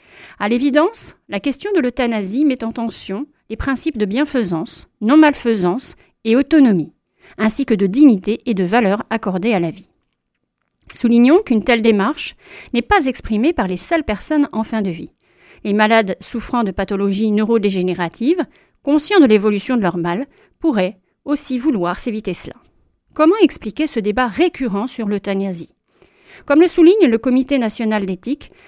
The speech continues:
l'évolution de notre société n'est pas étrangère à cela. Lorsque, dans une société,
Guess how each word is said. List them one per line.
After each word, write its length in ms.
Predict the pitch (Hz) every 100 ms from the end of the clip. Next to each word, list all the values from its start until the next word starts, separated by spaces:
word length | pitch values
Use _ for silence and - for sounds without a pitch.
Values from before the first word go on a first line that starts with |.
| _ -
l'évolution 500 | 254 311 330 - 381
de 80 | 254
notre 260 | 247 262
société 480 | 233 269 - 220 302
n'est 120 | 262
pas 260 | - 294 233
étrangère 440 | 208 214 190 170
à 80 | 160
cela. 240 | - - _ _ _ _ - -
Lorsque, 380 | 196 - - 285 427 _
dans 140 | 208
une 160 | 214 240
société, 560 | 269 247 196 185 233